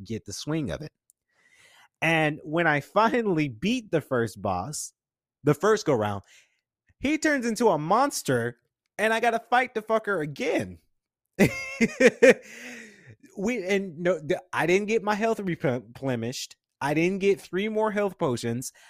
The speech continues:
I had to use what, what I got, right? I died from that guy twenty more times. Um,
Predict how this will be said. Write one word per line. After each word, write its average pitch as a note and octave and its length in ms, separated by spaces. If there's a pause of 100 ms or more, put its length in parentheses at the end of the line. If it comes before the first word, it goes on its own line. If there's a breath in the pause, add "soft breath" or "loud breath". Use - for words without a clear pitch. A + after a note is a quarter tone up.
(340 loud breath)
I F3+ 100
had G#3 140
to F#3 60
use F#3 200
what, D#3 160
what D#3 180
I C3 120
got, A2+ 320 (1160)
right? C#3+ 340 (420)
I C3 180
died D#3+ 320
from D#3 140
that G3 240
guy A2+ 340 (220)
twenty C#3+ 380
more A#2 180
times. F#2 500 (1700 soft breath)
Um, D#3+ 420